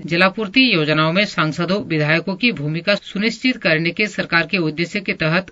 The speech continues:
उनसे सुझाव आमंत्रित किए हैं। उन्होंने राज्य के सभी सांसदों और विधायकों को पत्र लिख उनके क्षेत्र में लागू की जाने वाली योजनाओं पर मंतव्य मांगा है। लोक उपक्रम व निजी उपक्रम चलाएंगे नवनिर्मित आईटीआई।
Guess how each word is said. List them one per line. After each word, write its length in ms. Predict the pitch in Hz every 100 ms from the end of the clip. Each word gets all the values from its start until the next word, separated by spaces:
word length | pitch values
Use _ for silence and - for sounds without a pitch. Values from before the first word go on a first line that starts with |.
| -
उनसे 300 | 208 233 240
सुझाव 400 | - 147 170 175
आमंत्रित 480 | 139 147 143 226 233
किए 280 | - 180
हैं। 280 | 139 127 120 - _ _
उन्होंने 340 | 185 180 220 254
राज्य 320 | 185 156 180
के 120 | 208
सभी 300 | 196 175 180
सांसदों 520 | - 165 156 185 180
और 180 | 202 190
विधायकों 480 | 170 151 143 156 170
को 180 | 170 196
पत्र 380 | 185 156 175 190
लिख 240 | 208 233
उनके 320 | - 185 240
क्षेत्र 360 | 233 165 - 165
में 140 | 180
लागू 300 | 175 151 180
की 200 | 190 233
जाने 240 | 190 196 202
वाली 300 | 214 226 226
योजनाओं 380 | 156 147 147
पर 200 | 143 240
मंतव्य 580 | 226 156 147 147 143 190 254 -
मांगा 440 | 214 214 190 156 139
है। 500 | 127 120 98 - _ -
लोक 240 | 180 233 202
उपक्रम 460 | 175 160 - 196 233
व 120 | 202 196
निजी 320 | 185 175 214
उपक्रम 520 | 190 165 - 180 202
चलाएंगे 520 | 185 143 135 143 185
नवनिर्मित 680 | 180 170 175 175 175 208 226
आईटीआई। 540 | 147 135 147 123 110